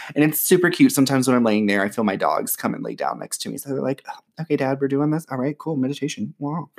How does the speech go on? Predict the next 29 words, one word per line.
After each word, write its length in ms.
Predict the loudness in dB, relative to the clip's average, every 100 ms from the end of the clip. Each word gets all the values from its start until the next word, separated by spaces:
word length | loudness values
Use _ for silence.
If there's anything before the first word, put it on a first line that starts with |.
| -14 -12 -14 -8
So, 360 | 2 4 6
yeah, 240 | 4 2 2
meditation. 640 | 4 4 4 2 2 0 -4 _ _ _ -12 -12 0
Also 300 | 0 6 4
a 40 |
big, 280 | 6 0 0
big 180 | -4 -2
thing, 380 | 0 2 2 -2
and, 560 | -2 -2 -2 -2 -4 -2
um, 560 | 0 2 0 -2 -4 -6 -16 _ _ -4
something 420 | -2 2 4 4
that's, 300 | 2 0 0
I 120 | -2
feel 160 | 0 2
like, 180 | 0 0
universal 540 | 0 0 0 4 4
is 180 | 4 0
music. 640 | 0 0 0 -2 -6 -4
I 140 | 0 0
could 160 | 0
get 200 | -2 -2
down 520 | -2 0 2 2 0 -2
to 140 | -4
some 260 | -6 -4 0
music 560 | 2 2 2 2 2
and 160 | -2 -4
just, 420 | 0 0 0 -2
you 60 | 0
know, 360 | 0 0 -2